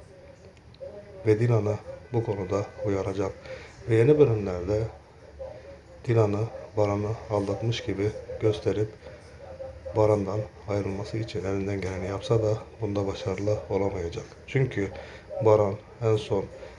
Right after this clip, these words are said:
Dilan'ın konuştuklarını duyduktan sonra Sabiha'nın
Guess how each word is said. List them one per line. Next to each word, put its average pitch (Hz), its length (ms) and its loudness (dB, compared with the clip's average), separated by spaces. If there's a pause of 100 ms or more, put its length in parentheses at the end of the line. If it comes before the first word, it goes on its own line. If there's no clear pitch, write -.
(180)
Dilan'ın 107 420 4 (1600)
konuştuklarını 98 720 2 (240)
duyduktan 104 480 -2
sonra 95 360 -4 (1400)
Sabiha'nın 107 640 4